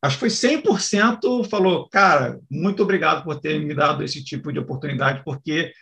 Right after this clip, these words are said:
eu respondia com a intenção de sempre de ajudar." E tem casos que às vezes não consegue, eu falo assim, "Cara, quer provocar? Fala algo errado. Vê se o time vai questionar o seu algo errado." E você vai ver que nem quando você fala errado, o time questiona.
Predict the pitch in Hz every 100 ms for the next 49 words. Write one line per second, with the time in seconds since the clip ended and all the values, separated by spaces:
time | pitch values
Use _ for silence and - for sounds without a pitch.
0 | _ - 147 180 208 180 147 196 196 190
1 | 190 180 - 175 175 175 - 170 180 180
2 | 180 170 196 180 123 - _ _ _ _
3 | _ - 143 135 196 214 170 190 226 -
4 | 226 190 185 196 190 202 220 190 - 175
5 | 196 196 214 208 208 214 208 180 202 175
6 | 143 196 196 156 147 - 202 196 - -
7 | _ _ - 185 214 220 226 240 165 175
8 | 190 120 101 _ - 160 185 208 196 208
9 | 185 151 202 226 233 - 208 175 196 196
10 | 220 180 185 220 208 170 139 - _ _
11 | _ - 147 170 175 196 196 202 214 294
12 | - 269 247 226 214 190 190 160 180 220
13 | - 226 - 370 - 359 196 214 131